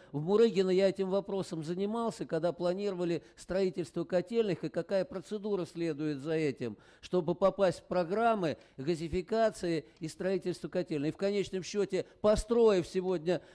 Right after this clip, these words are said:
э, газ, доведя до Мурыгина, котельная всё же была снята, потому что нету бюджетных средств. Но вопрос заключался в другом. Были бы, э, возможность, э, предпринимателя, и котельная бы появилась.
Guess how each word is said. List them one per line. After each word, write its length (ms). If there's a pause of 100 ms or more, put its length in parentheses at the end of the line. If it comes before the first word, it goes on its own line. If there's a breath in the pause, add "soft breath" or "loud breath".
(120 loud breath)
э, 560
газ, 280
доведя 440
до 80
Мурыгина, 600 (140 loud breath)
котельная 540
всё 180
же 100
была 260
снята, 440
потому 320
что 180
нету 280
бюджетных 540
средств. 380 (640)
Но 120
вопрос 380
заключался 560
в 60
другом. 440 (200 loud breath)
Были 380
бы, 220 (260 loud breath)
э, 180
возможность, 800
э, 180
предпринимателя, 1040
и 120
котельная 440
бы 120
появилась. 600